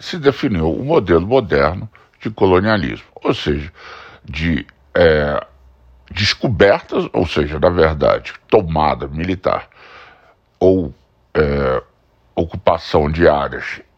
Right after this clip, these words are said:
habitadas, é, em países de baixa, é, tecnologia, é, militar, né? Então, ah, basicamente, os pai-, os pa-, os países ou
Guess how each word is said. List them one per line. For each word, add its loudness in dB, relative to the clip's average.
habitadas, 0
é, 0
em -4
países -4
de -14
baixa, 2
é, -2
tecnologia, -2
é, -6
militar, 0
né? -2
Então, -2
ah, -6
basicamente, -2
os -12
pai-, 0
os -4
pa-, 0
os -4
países 0
ou -2